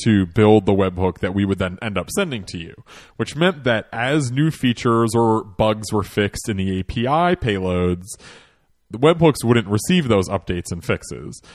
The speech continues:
Now, in some ways, that's a good thing, right? I mean, we don't wanna be breaking anything. We don't wanna be removing fields. But I, I do think that as we add new features or as we add new data, you know, like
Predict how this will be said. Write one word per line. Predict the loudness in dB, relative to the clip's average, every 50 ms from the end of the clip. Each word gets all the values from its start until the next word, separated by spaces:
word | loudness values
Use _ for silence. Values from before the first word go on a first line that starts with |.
| -20 -20 _ -6 -2
Now, | 2 2 4 4 2 2 -2 -6
in | -8 -8
some | -4 2 2 2 2 4
ways, | 0 0 2 2 0 -2 -4 -6 -8
that's | -8 -6 -6
a | -8 -8
good | -4 2 2 2 2 2
thing, | -12 -12 -12 -12 -12
right? | -8 -6 -6 -4 -4 -6 -8 _ -10
I | -8 -6
mean, | -4 -4 -4 -4 -6 -10 _ _ _ _ _ _ _ _ _ _ _ -8
we | -4 0 0
don't | 0 0
wanna | 0 -2 -2 -2
be | -2 -2
breaking | -2 -2 0 0 0 0 -2 -4 -6 -4 -4
anything. | -6 -6 -6 -6 -6 -6 -6 -8 -6 -2
We | -2 0
don't | 0 0 0
wanna | -2 -2 -2
be | -2 -2 -2
removing | -2 0 4 8 8 10 10 8 6 2 -2 -2 -4 -6
fields. | -8 -2 0 2 4 4 2 2 -2 -6 -8 -14 -18 -18 _ _ _ _ _ _ _ _ _ _ _ _ _ _ _ _ -16 -4 -2
But | 0 0 0 -2 -2 -2
I, | -2
I | -2
do | 4 4 2
think | 4 4 0 2
that | 2 2 2 0 -2 -4
as | -2 -2 0 0 -2 -2
we | -2 -2 0
add | 0 -2 -4 -2
new | -2 -4
features | -2 0 0 0 2 2 4 4 4 4 2 0
or | -2 -2
as | -2 -4 -4 -4
we | -6 -6 -6
add | -4 -4 -4 -6 -6
new | -6 -6 -6 -2
data, | 0 2 2 2 2 2 0 0 0 -2 -6 -10 -20 -20 -20 _ _ _
you | -6 -4
know, | -2 0 0 0 0
like | 0 0 0 -2 -2 -6 -12